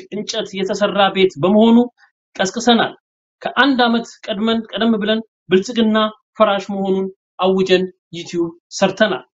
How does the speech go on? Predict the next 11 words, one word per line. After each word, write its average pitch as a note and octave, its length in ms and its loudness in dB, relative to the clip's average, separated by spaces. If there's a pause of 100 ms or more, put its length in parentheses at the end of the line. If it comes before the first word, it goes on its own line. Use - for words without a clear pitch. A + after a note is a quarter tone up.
(260)
ስራ F#3 140 -2 (100)
ሰርተናል። F#3+ 480 -2 (360)
የብልጽግናም A#3 720 4 (240)
ጉራማይሌ A3+ 520 2 (800)
አደረጃጀት፣ G#3 640 2 (600)
ጉራማይሌ G#3+ 380 4 (160)
አደረጃጀትን G#3 680 0 (220)
እውነታው A3+ 440 2
ላይ G3+ 140 0 (160)
በመቆም G#3 460 -4 (420)
ብአዴን G#3+ 420 2